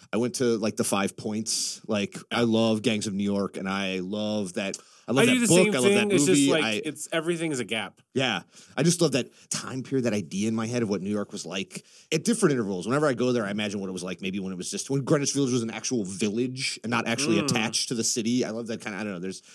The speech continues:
Speaker 1: this crazy idea in my head. But
Speaker 2: Hey,
Speaker 1: I
Speaker 2: Alex.
Speaker 1: Yeah.
Speaker 2: What was the first Scorsese movie you saw?
Speaker 1: Oh, uh, well, I have to give a shout out to my parents, my dad particularly, who would
Speaker 2: Bevan Darcy.
Speaker 1: Bevan Darcy. Bevan is
Speaker 2: Bevan,
Speaker 1: my dad, is
Speaker 2: sorry.
Speaker 1: my dad's name. No,
Speaker 2: Yeah.
Speaker 1: uh, Joe and Suzanne.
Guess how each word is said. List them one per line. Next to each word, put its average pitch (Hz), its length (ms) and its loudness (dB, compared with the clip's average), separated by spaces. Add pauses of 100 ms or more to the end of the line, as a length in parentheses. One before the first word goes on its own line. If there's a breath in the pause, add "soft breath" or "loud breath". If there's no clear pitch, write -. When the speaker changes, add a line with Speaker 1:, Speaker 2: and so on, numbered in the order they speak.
(200 loud breath)
Speaker 1:
this 117 100 2
crazy 120 320 4
idea 107 160 2
in 101 60 0
my 101 60 0
head. 95 120 -2
But 175 220 2 (400 loud breath)
Speaker 2:
Hey, 165 80 2
Speaker 1:
I 139 60 8
Speaker 2:
Alex. 156 420 2
Speaker 1:
Yeah. 110 160 4 (400)
Speaker 2:
What 143 100 0
was 165 100 4
the 165 80 -2
first 165 240 0
Scorsese 139 380 0
movie 113 280 2
you 131 140 4
saw? 85 280 -2
Speaker 1:
Oh, 165 600 4
uh, 123 480 2
well, 120 460 4
I 113 120 2
have 123 180 0
to 120 80 -2
give 110 160 4
a - 20 0
shout 98 300 0
out 95 240 0 (100)
to 87 640 4
my 90 220 0
parents, 90 720 0
my 107 140 2
dad 101 440 2
particularly, 98 560 0
who 95 120 2
would 95 100 6
Speaker 2:
Bevan 123 480 2
Darcy. 117 440 0
Speaker 1:
Bevan 117 360 4
Darcy. 120 400 4 (240)
Bevan 92 420 2 (160)
is 95 160 0
Speaker 2:
Bevan, 123 180 2
Speaker 1:
my 113 80 0
dad, - 100 0
is 117 80 0
Speaker 2:
sorry. 113 200 4
Speaker 1:
my 101 120 0
dad's 85 260 -4
name. - 140 -8
No, 90 160 0
Speaker 2:
Yeah. - 80 -2
Speaker 1:
uh, - 20 4
Joe 113 300 4
and 147 100 4
Suzanne. 107 480 0